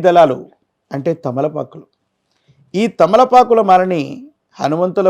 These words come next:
వారికి అందజేస్తున్న నాగవల్లి దళాలతో తమలపాకుల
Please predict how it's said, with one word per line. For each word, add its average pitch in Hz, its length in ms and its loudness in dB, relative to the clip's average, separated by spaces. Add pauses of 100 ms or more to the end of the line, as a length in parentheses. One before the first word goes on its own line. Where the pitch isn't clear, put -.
వారికి 180 280 0 (120)
అందజేస్తున్న 147 720 -8 (1200)
నాగవల్లి 285 560 4 (120)
దళాలతో 233 440 6 (160)
తమలపాకుల 202 600 0